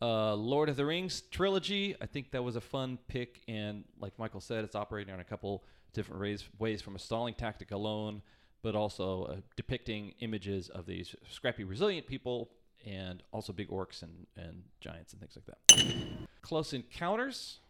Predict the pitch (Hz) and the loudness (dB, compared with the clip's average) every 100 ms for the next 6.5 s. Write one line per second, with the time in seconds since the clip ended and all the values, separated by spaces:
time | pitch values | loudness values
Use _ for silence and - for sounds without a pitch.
0 | - - _ _ - _ _ _ _ _ | -20 -20 _ _ -20 _ _ _ _ _
1 | 117 131 123 160 214 247 - - - - | 2 4 6 6 6 2 -2 4 10 10
2 | - 113 107 104 - 107 131 - 120 120 | 8 2 2 0 -2 -8 -8 -4 0 0
3 | - - - - - - _ - _ - | -2 -14 -18 -20 -20 -20 _ -20 _ -16
4 | 120 123 131 135 110 107 110 110 107 - | -8 -2 0 -2 -4 -2 0 0 -2 -6
5 | 117 135 135 - 107 - - 120 139 151 | -6 -4 -6 -4 -6 -6 -6 -4 -2 -4
6 | - 127 117 - | -4 -4 -4 -6